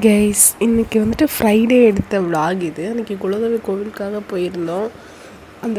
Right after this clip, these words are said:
வீடியோல நான் பேசியிருந்தேன், but ஆடியோ ரொம்ப வொர்ஸ்ட்டாக இருந்துச்சா, அதனால தான் இது வாய்ஸ் ஓவர் கொடுக்குற மாதிரி இருக்கு. வேற ஒண்ணும் இல்ல.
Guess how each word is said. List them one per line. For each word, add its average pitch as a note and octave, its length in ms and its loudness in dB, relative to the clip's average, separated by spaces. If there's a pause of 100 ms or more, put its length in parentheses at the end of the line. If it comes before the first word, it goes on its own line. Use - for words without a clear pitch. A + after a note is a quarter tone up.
(120)
வீடியோல D4 340 -2
நான் G3 200 -8
பேசியிருந்தேன், G3+ 640 -6
but F3+ 120 -14 (220)
ஆடியோ B3+ 400 -2
ரொம்ப A3+ 420 -4 (680)
வொர்ஸ்ட்டாக A3 420 -4
இருந்துச்சா, G3 400 -6 (160)
அதனால G3+ 340 -2
தான் G#3+ 120 -2
இது F#3 140 -4
வாய்ஸ் F3 280 -6
ஓவர் F#3+ 200 -6
கொடுக்குற F3+ 280 -6 (100)
மாதிரி F3 180 -6
இருக்கு. F#3 280 -2
வேற E3 180 -4 (140)
ஒண்ணும் F#3 200 -4
இல்ல. F#3+ 120 -6